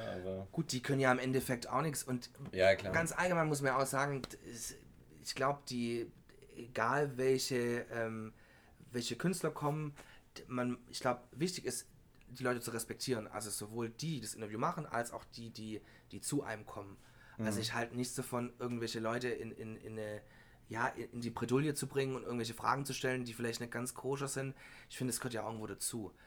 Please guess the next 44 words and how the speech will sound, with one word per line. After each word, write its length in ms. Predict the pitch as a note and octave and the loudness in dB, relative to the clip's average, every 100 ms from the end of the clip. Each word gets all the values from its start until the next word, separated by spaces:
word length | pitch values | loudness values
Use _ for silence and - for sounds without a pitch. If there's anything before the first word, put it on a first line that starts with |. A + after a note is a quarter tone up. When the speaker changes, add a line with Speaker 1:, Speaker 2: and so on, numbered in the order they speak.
| - | -4
Speaker 1:
Ja. 260 | A2 G#2 G2 | 2 4 4
Speaker 2:
Aber 320 | A2 A2+ A2 A#2+ | 2 2 2 2
wenn 120 | B2 | 4
man 180 | B2+ B2 | 4 6
dann 300 | A#2 A#2 A2+ - | 4 4 -4 -8
meint, 400 | A2 A2+ B2+ - | 2 4 2 0
man 180 | B2 A#2 | -2 0
muss 440 | A#2+ A#2+ - - - B1 - - - - - - - | 0 0 -2 -4 -8 -18 -18 -20 -20 -20 -18 -16 -8
eben 260 | - B2 B2 | -4 -2 -2
keinen 260 | B2 C3 B2+ | -2 0 0
Bock 200 | C3+ C3 | -2 2
haben 260 | C#3 C#3 | 0 0
auf 160 | B2+ - | -6 -6
die 120 | C3+ | -4
Sache, 260 | B2+ C3+ C3+ | 0 0 2
dann 140 | C3+ | -2
ist 200 | - - | 0 0
so. 180 | D3+ A2 A2 | 2 0 0
Mir 100 | A#2+ | 0
ist 100 | B2 | 0
es 60 | |
egal, 200 | B2+ D3 | 6 6
ich 60 | B2+ | 6
zieh 120 | B2 | 2
mein 140 | B2+ | 2
Programm 280 | A#2+ A#2 A#2 | 0 -2 0
durch. 320 | A#2+ B2+ B2 - | 4 4 2 -6
Also 280 | G#2 G2 G2+ G2+ | -6 -4 -6 -2
Speaker 1:
Ja, 380 | G#2 G#2+ G#2 | 6 8 8
ja, 40 | G#2 | 6
Speaker 2:
auf 100 | A#2 | 2
Speaker 1:
klar. 120 | A#2 | -2
Speaker 2:
Gedeih 220 | A#2+ A#2+ | 0 0
und 80 | B2+ | 0
Verderb, 520 | A#2+ G#2 A2 B2 - - | 0 2 4 2 -2 -8
da 120 | G#2 | -6
muss 260 | G#2+ A2 - | -4 -4 -4
dann 180 | A#2 A#2 | -6 -6
er 240 | - A2+ | -4 -2
oder 120 | A#2 | -2
sie 180 | A2+ A#2+ | -2 -4
dann 180 | A2+ A2+ | -4 -4
durch, 360 | A2 A2+ A#2+ - | -2 -2 -4 -4
gell? 260 | A2+ C3+ | 2 2